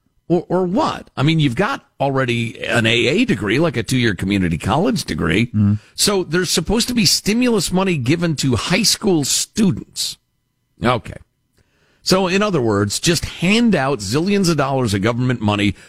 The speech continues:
Speaker 1: uh, blah, blah, blah, 'cause Corona. Just nuts.
Speaker 2: And that's known as the Jeremy Piven plan, where you try to overwhelm the system and bring on socialism?
Speaker 1: It's actually the Cloward Piven plan.
Speaker 2: Okay.
Speaker 1: That's exactly right.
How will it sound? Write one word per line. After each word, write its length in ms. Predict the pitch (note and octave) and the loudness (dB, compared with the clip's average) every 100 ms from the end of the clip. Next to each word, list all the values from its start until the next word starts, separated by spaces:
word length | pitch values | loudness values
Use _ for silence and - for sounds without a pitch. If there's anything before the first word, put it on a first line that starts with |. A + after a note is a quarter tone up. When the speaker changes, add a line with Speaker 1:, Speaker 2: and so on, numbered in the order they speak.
| - | -8
Speaker 1:
uh, 260 | - - E3 | -4 -2 0
blah, 240 | B2 C#3+ | 0 0
blah, 140 | C3+ B2 | 0 0
blah, 220 | A#2+ A2+ | 0 -2
'cause 380 | - - D#3 A2+ | -4 -2 -2 -2
Corona. 600 | A#2 A#2+ G#2+ G2 D2+ - _ _ _ _ _ _ _ _ _ _ _ - | 0 2 0 -2 -6 -10 _ _ _ _ _ _ _ _ _ _ _ -2
Just 240 | C3+ - | -2 0
nuts. 500 | F2+ F2+ F2+ - - | 0 2 0 -2 0
Speaker 2:
And 80 | C#3 | 2
that's 200 | D3+ - | 2 0
known 160 | D3 C#3+ | 0 2
as 100 | A#2 | 0
the 100 | A#2 | 0
Jeremy 400 | G2 C3 C#3+ C3 | 0 2 2 0
Piven 340 | G#2+ D3 C#3+ C3 | 0 -2 0 0
plan, 400 | - C#3 C3+ C#3 | 0 0 2 2
where 80 | A#2 | 2
you 100 | G#2+ | 0
try 200 | G2 C#3+ | 0 0
to 80 | A#2+ | 0
overwhelm 420 | B2 A2+ A2+ A#2+ | 0 2 2 2
the 80 | A#2 | 0
system 340 | - C3+ A#2+ B2 | 0 -2 0 0
and 100 | G2+ | 0
bring 180 | A#2 A2 | 0 0
on 120 | G#2+ | 0
socialism? 520 | - A#2+ B2+ A#2 B2 | -2 -2 0 2 0
Speaker 1:
It's 160 | A#2 - - | 0 -2 -2
actually 380 | C#3+ - E3 | -2 0 0
the 200 | A#2 G2+ E2+ | 0 -2 -2
Cloward 640 | - B2+ F3+ C#3+ F2+ D#2+ | -2 0 0 0 -2 -4
Piven 380 | F2+ D2 D2 D#2 | -4 -4 -6 -2
plan. 260 | F2 D#2+ G#2 | 0 2 2
Speaker 2:
Okay. 80 | |
Speaker 1:
That's 160 | A2+ - | 2 -2
exactly 460 | D3 C3 C3 D#3+ D3 | -2 0 0 0 0
right. 240 | C3 C3+ | 0 -2